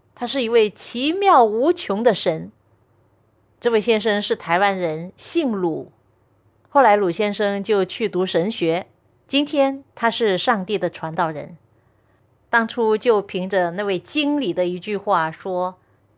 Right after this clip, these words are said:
：“我在你的眼中看到你的需要，所以我要录取你。”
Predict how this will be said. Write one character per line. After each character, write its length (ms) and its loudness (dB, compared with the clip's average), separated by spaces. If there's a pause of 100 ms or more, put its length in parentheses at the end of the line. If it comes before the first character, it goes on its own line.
(120)
：“我 320 4
在 220 -2
你 120 0
的 120 2
眼 340 -2
中 400 -6
看 400 -6
到 240 2
你 160 -6
的 140 -4
需 240 -10
要， 320 -8 (340)
所 180 -4
以 300 -4 (280)
我 140 -2
要 220 4
录 260 0
取 300 -6
你。” 220 -14